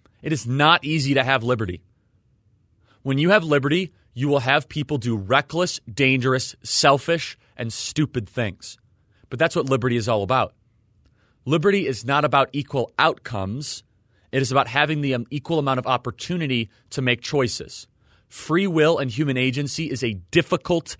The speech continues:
endeavor. It is much easier to live under a Leviathan,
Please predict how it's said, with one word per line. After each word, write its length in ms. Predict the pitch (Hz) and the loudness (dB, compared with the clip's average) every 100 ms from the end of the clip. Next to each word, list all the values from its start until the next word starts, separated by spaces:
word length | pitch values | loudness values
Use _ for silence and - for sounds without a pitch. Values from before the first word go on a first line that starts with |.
| _ | _
endeavor. 540 | 135 123 139 120 - - _ _ _ _ _ _ | -4 2 4 2 0 -20 _ _ _ _ _ _
It 120 | 139 | -8
is 100 | 123 | -4
much 260 | 123 180 - | 0 0 0
easier 320 | 185 147 165 | -4 -4 -2
to 80 | 156 | 0
live 200 | 135 135 | 0 0
under 380 | 131 131 131 127 | 0 0 -2 -2
a 80 | - | -2
Leviathan, 680 | 127 117 131 127 113 90 | 0 2 4 2 0 -8